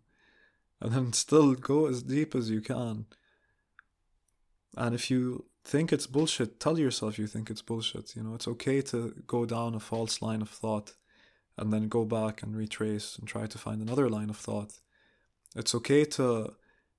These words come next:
realize that you were lying to yourself and to tell yourself not to lie to yourself. You know, you shouldn't feel bad about that. We all lie to ourselves.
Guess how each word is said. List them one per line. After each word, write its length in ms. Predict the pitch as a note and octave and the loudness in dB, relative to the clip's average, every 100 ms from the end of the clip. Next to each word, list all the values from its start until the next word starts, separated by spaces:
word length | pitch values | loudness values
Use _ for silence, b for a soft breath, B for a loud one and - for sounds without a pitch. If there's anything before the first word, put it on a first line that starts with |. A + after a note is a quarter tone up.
| - | 2
realize 520 | A#2 D3+ D3 A#2+ A2 | 10 12 12 10 6
that 200 | A2 - | 2 0
you 80 | A#2 | 0
were 140 | A2 | 2
lying 260 | A2+ A#2+ A#2 | 2 0 -2
to 140 | - | 0
yourself 380 | A2 G#2+ A2 G#2+ | 0 0 -2 -2
and 160 | G#2+ G#2 | -4 -4
to 200 | A2 G#2+ | -4 -6
tell 260 | - C#3 | 0 4
yourself 440 | C#3 A#2+ A2 G#2 - | 4 4 2 0 0
not 180 | A2 G#2+ | -2 -2
to 80 | G#2+ | -2
lie 160 | G#2+ | -2
to 160 | G#2 A2 | -2 -6
yourself. 420 | G#2+ - - - _ _ _ | -6 -8 -10 -12 _ _ _
You 80 | - | -12
know, 220 | - - - _ D#3 | -10 -12 -14 _ -14
you 120 | - | -10
shouldn't 320 | A2+ B2 A#2+ A2+ _ | -4 -2 -2 -4 _
feel 380 | - - B2 A#2 | -10 0 2 2
bad 260 | A2 G#2+ | 2 2
about 260 | G2+ G#2 G#2 | 0 -4 -4
that. 140 | A2 | -6
We 100 | G#2+ | -2
all 160 | A2 A#2 | 0 2
lie 200 | A2 G#2 | 2 0
to 160 | G#2+ A2 | -2 -6
ourselves. 480 | G#2+ A2 G#2+ A2+ | -4 -4 -6 -8